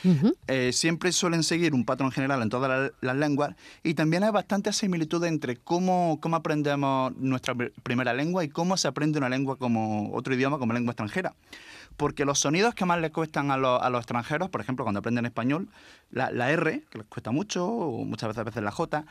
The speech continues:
Speaker 2: los sonidos que más les cuesta a ellos aprender suele ser lo que más, lo que más les cuesta a los, a los niños nativos también.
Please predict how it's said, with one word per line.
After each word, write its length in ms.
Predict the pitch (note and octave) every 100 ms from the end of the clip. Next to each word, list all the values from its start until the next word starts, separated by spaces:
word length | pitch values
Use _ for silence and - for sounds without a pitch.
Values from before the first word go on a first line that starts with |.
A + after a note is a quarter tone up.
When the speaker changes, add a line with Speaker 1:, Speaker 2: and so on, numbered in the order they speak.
| - -
Speaker 2:
los 120 | A#2+
sonidos 260 | - D3+ G3
que 80 | G3
más 120 | E3+
les 100 | E3
cuesta 340 | - D#3 -
a 80 | D3+
ellos 140 | D3 C#3+
aprender 440 | C#3 B2 C#3+ G3+ -
suele 400 | - - F#3 F#3
ser 240 | F3 F#3+ F3+
lo 120 | D#3
que 100 | D3
más, 140 | C#3+ C#3
lo 160 | B2+
que 80 | A2+
más 120 | C3
les 100 | C#3+
cuesta 300 | - D3 D#3+
a 20 |
los, 160 | C3+ A#2+ -
a 80 | B2
los 140 | A2+
niños 260 | B2+ C#3 B2
nativos 340 | A2+ C3 A#2+
también. 340 | G#2 A2 F3+